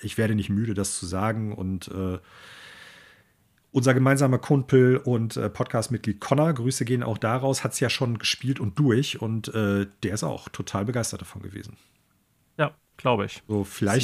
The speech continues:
Speaker 2: Sieht
Speaker 1: wird er in einem der nächsten Podcast-Folgen mal irgendwie auch darüber, äh, sprechen.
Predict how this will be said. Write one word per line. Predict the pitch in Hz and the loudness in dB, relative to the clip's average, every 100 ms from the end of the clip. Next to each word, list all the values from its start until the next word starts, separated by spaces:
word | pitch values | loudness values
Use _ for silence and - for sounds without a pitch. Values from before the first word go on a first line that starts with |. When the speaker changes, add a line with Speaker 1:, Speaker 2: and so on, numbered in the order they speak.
| 110 | 2
Speaker 2:
Sieht | |
Speaker 1:
wird | 123 131 | 2 4
er | 123 123 127 - - - - - - - _ | 4 4 0 -8 -20 -20 -20 -20 -20 -20 _
in | 117 110 | -4 -2
einem | 113 120 120 117 | 0 2 2 2
der | 117 107 | 2 4
nächsten | 107 113 135 - - 120 117 117 117 _ _ _ _ - - _ _ _ | 4 4 4 2 0 2 2 0 -4 _ _ _ _ -20 -20 _ _ _
Podcast-Folgen | - - 127 107 - 117 110 113 | -2 2 2 0 2 2 2 2
mal | 104 104 | 0 0
irgendwie | 104 - | -4 -8
auch | 98 | -8
darüber, | 98 95 95 92 92 101 | -8 -6 -4 -2 -4 -6
äh, | 90 | -8
sprechen. | - - 127 - 147 | -8 -6 -4 -2 -4